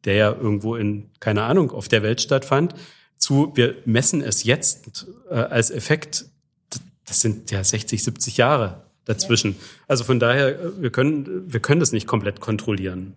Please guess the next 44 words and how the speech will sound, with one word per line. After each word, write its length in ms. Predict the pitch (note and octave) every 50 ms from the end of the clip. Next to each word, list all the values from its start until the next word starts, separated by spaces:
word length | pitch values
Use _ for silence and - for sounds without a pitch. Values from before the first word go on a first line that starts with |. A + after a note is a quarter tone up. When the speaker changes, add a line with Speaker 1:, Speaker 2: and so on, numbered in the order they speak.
| - A2+
Speaker 1:
Ähm, 280 | G#2 G2+ G2 G2+ G2+ - - - _ _ _ _ _ _ _ _ _ _ _ _ _ -
wir 80 | - -
können 240 | - A#2+ A#2 A#2+
nur 160 | A#2+ A#2+ A#2+ A#2+
mit 160 | A#2 A#2+ -
dem 120 | A#2 G#2+
besten 340 | G#2 A2+ - - - B2+ A2
Wissen, 240 | A#2+ A#2 - B2 A2
was 120 | G#2+ - -
wir 80 | A2 G2+
zur 360 | - - A#2 G#2+ G#2+ - -
Zeit 480 | - - - G#2 G#2 A2 - - -
haben, 720 | - G#2 G2+ G#2 G#2+ B2 B2 B2+ B2+ B2 C3 C3+ - - - _ _ _
versuchen, 880 | - - A#2 G#2 G2 G#2+ A2+ A2+ - B2+ A#2 A2+ A2+ A2+ A2+ A2+ - - _ _ _ _ _ _ _ _ _ _ _ _ -
das 160 | - - -
so 140 | - A2+ G2+
gut 200 | F#2+ A#2 A2+ -
zu 140 | - - A#2+
machen, 420 | G#2+ G#2+ G#2+ - C3 A#2+ A#2 G#2+
dass 240 | G#2 A#2+ G#2+ - -
wir 260 | - G#2+ G#2 G#2 G2+ - - - _ _ _ _ _
mit 80 | -
dem 140 | A#2 G2+ G2
Wissen 160 | A2 - - G#2+
von 180 | - A#2 G2
heute 160 | F#2 G#2 A2 -
davon 180 | A2 - - A2+
ausgehen 340 | G#2+ G#2 - - - A2 G#2
können, 160 | - A#2 A2
dass 100 | A2 A2
wir 140 | G#2+ G#2+ G#2+
keine 320 | - A2+ A2+ A2 G#2+ G#2+
tickende 300 | - - A2 - A2 G#2+
Zeitbombe 480 | - - A#2 A2+ - - G#2 F#2+ F#2 F#2
irgendwo 160 | F#2 F#2+ F#2
machen. 180 | F#2 F2+ F2+ F2 - - - - _ _
Weil 140 | - F2 G2+
ich 80 | G2+ -
dabei 240 | - A2+ A2 A2
C 220 | G#2+ - - - A2+
O 80 | A2
zwei 240 | G2+ - - G#2 G#2
mir 180 | A2 A2+ G#2 F#2+
wenig 460 | G2+ G2 G#2 G2+ - - - - _